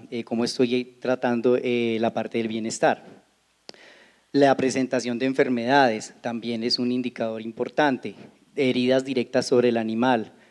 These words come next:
o cojeras, por ejemplo, mastitis. Y el estado corporal general también es un indicador.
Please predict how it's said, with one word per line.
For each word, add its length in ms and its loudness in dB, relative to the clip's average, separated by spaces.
o 160 -4
cojeras, 600 0
por 160 -4
ejemplo, 440 -4
mastitis. 800 -6
Y 320 2
el 140 4
estado 360 4
corporal 520 4
general 500 0
también 400 -4
es 160 -4
un 100 0
indicador. 640 -4